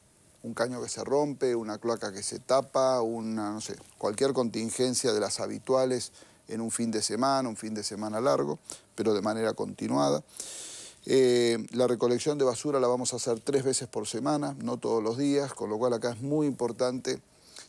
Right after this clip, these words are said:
la colaboración de cada uno. Eh, ¿por qué? Porque primero nosotros vamos a no tratar los residuos,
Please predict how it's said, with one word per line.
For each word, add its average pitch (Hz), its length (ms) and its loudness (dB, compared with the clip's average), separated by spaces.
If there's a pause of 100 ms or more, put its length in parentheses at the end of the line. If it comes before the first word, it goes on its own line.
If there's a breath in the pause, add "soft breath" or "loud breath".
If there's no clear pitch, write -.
la 117 120 2
colaboración 117 580 2
de 120 100 0
cada 117 220 2
uno. 104 320 -4 (800 loud breath)
Eh, 113 560 2 (600)
¿por 120 220 0
qué? 107 280 0
Porque 110 300 -4
primero 147 640 2 (160)
nosotros 120 500 -2
vamos 143 380 0
a 113 200 2
no 127 220 0
tratar 143 380 2
los 113 160 -6
residuos, 113 580 -8